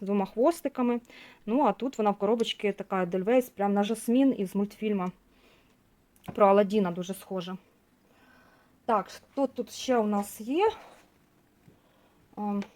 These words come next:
із коробочних версій у нас ще є ось така тут Марінка, а, Юнікорн, це тобто, а, єдинорожок. М, скажімо так, в коробочній версії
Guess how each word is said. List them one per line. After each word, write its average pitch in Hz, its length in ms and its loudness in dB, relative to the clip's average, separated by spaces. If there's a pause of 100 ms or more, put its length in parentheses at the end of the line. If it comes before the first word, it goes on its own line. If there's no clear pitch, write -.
(160)
із 240 180 -8
коробочних 240 600 4
версій 320 500 2 (260)
у 214 80 -2
нас 247 240 2
ще - 240 2
є 233 300 4 (840)
ось 226 240 -4
така 202 520 -4
тут - 320 -8 (220)
Марінка, 214 600 -2 (160)
а, 185 200 -6 (260)
Юнікорн, 220 560 0
це 185 120 -8
тобто, 185 420 -6 (440)
а, 180 400 -8
єдинорожок. 196 680 2 (2250)
М, 233 260 -4
скажімо 262 480 0
так, 202 360 2
в 196 180 -2
коробочній 233 440 -2
версії 233 720 0